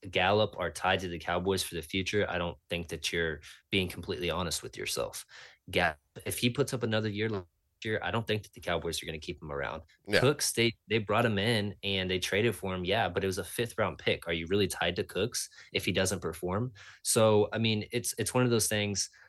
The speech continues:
Speaker 1: Um, if you draft him, you're excited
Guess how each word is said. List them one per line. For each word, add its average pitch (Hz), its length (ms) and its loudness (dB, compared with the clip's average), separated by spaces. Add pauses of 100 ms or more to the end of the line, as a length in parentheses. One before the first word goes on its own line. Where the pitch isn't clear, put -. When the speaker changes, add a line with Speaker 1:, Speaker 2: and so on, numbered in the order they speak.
(300)
Speaker 1:
Um, 92 480 2
if 98 140 -4
you 101 60 2
draft 104 360 2
him, 117 300 2 (200)
you're 104 140 4
excited 101 600 2